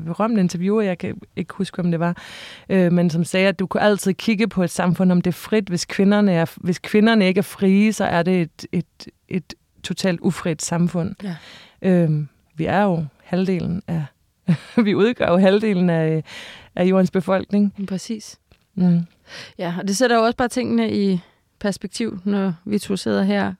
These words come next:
Speaker 2: og er privilegeret i Danmark, ikke? Og kan sidde i et radiostudie og heldigvis tale om de her ting, ikke?
Speaker 1: Vi skal huske at blive ved med at tale om det.
Speaker 2: Lige
Speaker 1: Det er,
Speaker 2: præcis.
Speaker 1: det er, det, det, altså også med krigen i Ukraine og så videre,
Speaker 2: Ja.
Speaker 1: det kommer hurtigt,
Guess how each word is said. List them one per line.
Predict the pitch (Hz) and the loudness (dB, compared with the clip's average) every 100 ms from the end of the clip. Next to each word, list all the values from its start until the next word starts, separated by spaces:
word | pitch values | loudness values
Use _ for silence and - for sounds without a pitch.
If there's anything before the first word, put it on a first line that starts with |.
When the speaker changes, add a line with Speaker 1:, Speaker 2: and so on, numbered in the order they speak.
| - | -4
Speaker 2:
og | 190 | -2
er | 185 | -2
privilegeret | - 208 202 196 208 208 226 | -4 -6 -4 -4 -2 -2 -4
i | 202 196 | -4 -4
Danmark, | 190 185 196 226 240 | -4 -4 -2 -4 -6
ikke? | 247 - | -10 -6
Og | 196 185 | -8 -6
kan | 208 | -6
sidde | 202 | -4
i | 202 | -4
et | |
radiostudie | 208 196 - 196 202 190 196 | -2 -4 -6 -8 -8 -6 -4
og | 190 - - - - | -4 -8 -16 -20 -2
heldigvis | 254 269 240 208 | 0 0 0 -2
tale | - 208 220 | 0 0 2
om | 214 | 0
de | 185 | 0
her | 196 | -4
ting, | - 208 - 226 | -4 -4 -2 -4
ikke? | 226 | -4
Speaker 1:
Vi | 196 | -4
skal | 175 208 | -2 0
huske | 190 214 220 | 0 0 -2
at | |
blive | 185 175 | -2 0
ved | 190 | 2
med | 196 | 2
at | 190 | 2
tale | 190 190 | 0 2
om | 180 | 2
det. | 190 | 2
Speaker 2:
Lige | 196 | 2
Speaker 1:
Det | 190 | 2
er, | |
Speaker 2:
præcis. | 190 208 - - | 2 -2 -4 -2
Speaker 1:
det | 196 | 2
er, | 190 - | 2 2
det, | 202 185 - | 0 0 2
det, | 202 190 185 175 - | 2 4 4 2 0
altså | 175 185 175 | 0 2 2
også | 190 196 214 202 | 2 2 2 4
med | 185 165 | 4 2
krigen | - 196 180 | 0 0 2
i | |
Ukraine | 160 156 - 240 240 247 | 2 0 -2 0 2 2
og | 226 | 0
så | 208 | 0
videre, | 220 | 2
Speaker 2:
Ja. | 214 | 0
Speaker 1:
det | 208 | 0
kommer | 208 190 185 | 0 2 2
hurtigt, | 214 214 220 | 2 2 2